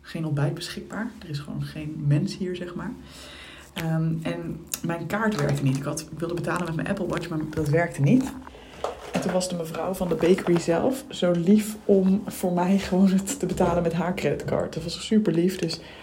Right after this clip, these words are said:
daar kijk ik ook heel erg naar uit om zo meteen met mijn creditcard terug te gaan. Ik had mijn portemonnee namelijk in de hotelkamer laten liggen vanuit het idee, nou ja, dan kan er ook niks gestolen worden, zeg maar. Ik neem gewoon mijn Apple Watch en mijn telefoon mee, daar kan je normaal mee betalen.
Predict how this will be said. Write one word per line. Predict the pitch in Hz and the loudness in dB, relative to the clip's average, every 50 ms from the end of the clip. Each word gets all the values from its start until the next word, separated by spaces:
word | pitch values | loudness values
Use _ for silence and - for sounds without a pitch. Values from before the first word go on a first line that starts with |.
| - - - - - - - - - 165 - - | -18 -18 -4 -2 0 0 0 -2 -6 -2 4 6
daar | 175 180 | 6 6
kijk | 180 175 170 165 | 6 4 2 2
ik | - 175 | 0 0
ook | 165 - | 2 4
heel | 170 | 6
erg | 165 165 - | 6 4 4
naar | 165 - | 0 -2
uit | - 160 160 160 | 0 0 0 0
om | - - 165 | 0 0 0
zo | 156 165 165 | 2 2 2
meteen | 160 160 - - 156 156 | 2 0 0 0 0 0
met | 156 151 | 0 0
mijn | 175 180 - 160 | 0 0 0 -2
creditcard | - - 170 165 - - - 147 143 | 0 0 0 0 0 -2 -4 -4 -4
terug | - 147 147 | -4 -6 -6
te | - - | -8 -8
gaan. | - - - 147 | -10 -8 -6 -4
Ik | 147 - | -4 -4
had | 165 | -2
mijn | 165 160 147 | -2 -2 -2
portemonnee | 160 151 160 160 165 170 175 170 | -2 -2 0 0 2 2 2 2
namelijk | 156 147 147 151 147 147 147 - - - - - - - - - | 2 2 2 4 2 2 0 -2 -10 -12 -18 -20 -20 -20 -16 -8
in | - 165 160 147 | -2 0 2 2
de | 139 139 135 151 135 139 160 | 2 2 0 -2 -4 -4 -4
hotelkamer | - 151 151 - - 175 185 - 170 175 170 170 | -4 -4 -2 -2 -2 -2 -2 -2 -2 0 0 0
laten | 165 185 - - | 0 0 -2 -2
liggen | 160 160 170 - 185 | -2 -2 -2 -4 -6
vanuit | - - 160 156 151 - | -6 -2 -2 -2 -2 -4
het | - - | -6 -6
idee, | 180 151 165 160 147 151 147 - - - - - - - - - - - - | -4 -2 0 0 0 -2 -2 -6 -10 -16 -20 -20 -20 -20 -20 -20 -20 -12 -6
nou | - 170 147 | -4 -2 -2
ja, | - | -2
dan | - 143 | -4 -6
kan | - - 147 143 | -6 -4 -4 -2
er | - | -2
ook | 156 143 - | -4 -2 -2
niks | 160 147 - - | -2 -2 -2 -4
gestolen | - - - 139 127 - - 156 160 175 180 156 | -6 -4 -4 -4 -4 -2 0 2 4 4 4 4
worden, | 151 156 143 139 | 4 2 2 2
zeg | 135 139 131 - | 2 0 -2 -2
maar. | - 147 143 | -6 -8 -6
Ik | 143 | -4
neem | - 151 151 | -2 -2 -2
gewoon | 151 - 147 139 | -2 -2 -4 -4
mijn | 135 - - | -4 -4 -4
Apple | 160 156 - 143 | -4 -4 -2 -2
Watch | 139 139 139 - - | 0 0 -2 -2 -2
en | 147 | -2
mijn | 143 147 - | 0 0 2
telefoon | 147 139 143 - - 175 185 196 | 0 0 0 0 0 2 4 4
mee, | 202 202 190 | 4 4 4
daar | 185 147 147 | 2 0 0
kan | - 151 | 0 0
je | 156 147 | 2 2
normaal | 143 156 165 151 160 | 4 6 6 6 6
mee | 156 147 143 | 6 4 2
betalen. | 147 143 165 160 190 220 214 | 2 0 2 2 4 2 2